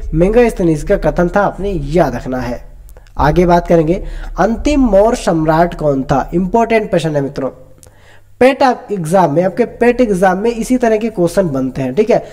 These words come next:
तो दो हज़ार बाईस की तैयारी करने के लिए हमारे साथ जल्दी से सभी लोग जुड़ जाए। यहाँ पर म-, अंतिम मौर्य सम्राट कौन था?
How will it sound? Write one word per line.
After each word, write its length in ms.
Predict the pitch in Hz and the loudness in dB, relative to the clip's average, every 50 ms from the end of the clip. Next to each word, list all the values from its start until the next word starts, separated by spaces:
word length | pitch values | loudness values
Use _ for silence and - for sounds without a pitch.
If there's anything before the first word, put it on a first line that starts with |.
| - - - | -18 -10 -8
तो 60 | 190 | -6
दो 180 | 160 156 180 | -2 0 2
हज़ार 220 | 175 170 208 226 220 | 2 4 4 4 2
बाईस 360 | 170 151 170 175 208 202 - | 2 2 4 4 4 2 0
की 120 | - 240 | -4 -6
तैयारी 300 | 233 - 208 190 185 185 | 0 2 2 4 4 2
करने 280 | 170 - 151 147 175 190 | 0 0 0 0 0 -2
के 120 | 180 208 | 0 -2
लिए 160 | 208 214 226 208 | -2 0 0 -2
हमारे 360 | 160 151 143 156 175 202 214 | -2 -2 -2 0 0 0 0
साथ 180 | 208 - 220 214 | 2 2 2 2
जल्दी 400 | 165 143 175 185 208 208 254 254 | 2 0 0 0 2 4 2 4
से 80 | 233 247 | 2 2
सभी 340 | 240 - - 190 196 214 220 | -2 0 -2 0 0 0 2
लोग 180 | 208 208 190 160 | 4 2 2 2
जुड़ 200 | 139 160 165 160 | 2 2 2 2
जाए। 240 | 160 180 185 214 226 - - - - - - | 2 2 2 2 0 -4 -12 -20 -20 -10 -6
यहाँ 260 | 160 165 202 202 208 | 0 2 2 2 2
पर 420 | 196 208 220 226 - - - - - 165 | 2 0 0 0 0 -8 -18 -12 -6 -2
म-, 340 | 165 175 180 - - - - | 0 2 2 0 -2 -2 0
अंतिम 400 | 196 208 233 233 - 277 285 262 | 0 2 2 2 0 2 2 2
मौर्य 300 | 240 208 196 214 226 226 | 4 4 4 4 4 2
सम्राट 480 | - - 196 175 165 165 170 170 170 - | 2 0 0 2 4 6 4 4 4 2
कौन 180 | 160 139 127 123 | -2 -2 -2 -2
था? 200 | - 147 117 - | -4 -6 -8 -8